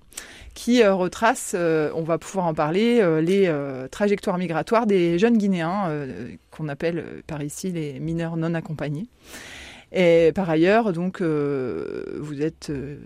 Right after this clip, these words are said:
gui-, oh, é-, également, euh, journaliste, euh, et, euh, multicarte. Vous avez, euh,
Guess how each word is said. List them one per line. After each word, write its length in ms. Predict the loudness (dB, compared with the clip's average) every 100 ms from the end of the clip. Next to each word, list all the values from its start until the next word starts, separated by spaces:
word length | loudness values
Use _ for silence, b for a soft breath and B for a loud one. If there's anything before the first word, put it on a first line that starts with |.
| -18 -18 -16 -16
gui-, 220 | -12 -2
oh, 80 | -2 0
é-, 120 | -2 -2 0
également, 560 | 2 4 2 2 0 0
euh, 120 | -2
journaliste, 640 | -4 -6 -4 -2 -2 -4
euh, 200 | -6 -4 -2
et, 260 | 0 0
euh, 220 | -2 -6 -4
multicarte. 800 | -4 -4 -12 -6 -6 -6 -10 -10 -8
Vous 100 | -10
avez, 300 | -8 -4 -4
euh, 80 | -4